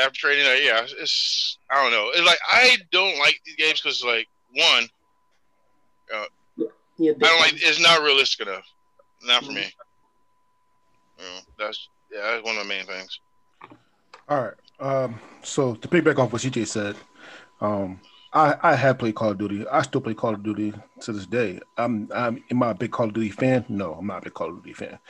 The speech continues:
Speaker 3: Uh, but I still play because a lot of my friends play it. Um, and there's a special,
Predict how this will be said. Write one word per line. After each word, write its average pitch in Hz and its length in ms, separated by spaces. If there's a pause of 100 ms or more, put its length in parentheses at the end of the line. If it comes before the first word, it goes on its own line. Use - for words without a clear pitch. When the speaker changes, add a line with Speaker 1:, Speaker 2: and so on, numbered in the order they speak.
(440)
Speaker 3:
Uh, 90 180
but 117 220
I - 80
still 135 220
play 117 320
because 101 580
a - 60
lot 85 80
of - 60
my 90 100
friends 127 260
play 127 260
it. 123 120 (340)
Um, 101 320 (400)
and 110 100
there's 107 120
a 104 60
special, 113 600